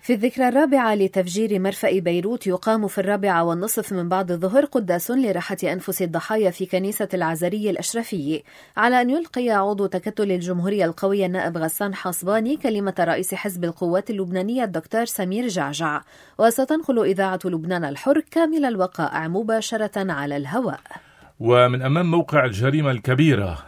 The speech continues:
Speaker 2: إحياء الذك-، الذكرى الرابعة للانفجار ودعوات إلى استكمال التحقيق وتصعيد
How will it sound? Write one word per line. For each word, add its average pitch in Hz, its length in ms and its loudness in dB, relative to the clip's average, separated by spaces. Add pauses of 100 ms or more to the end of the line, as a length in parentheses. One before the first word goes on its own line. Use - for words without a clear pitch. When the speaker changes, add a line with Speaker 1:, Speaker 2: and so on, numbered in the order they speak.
(160)
Speaker 2:
إحياء 131 340 -2
الذك-، 131 440 -6
الذكرى 110 420 -4
الرابعة 110 460 0
للانفجار 101 680 -2
ودعوات 107 680 -2
إلى 113 140 -6
استكمال 120 460 -4
التحقيق 147 640 -4
وتصعيد 143 840 0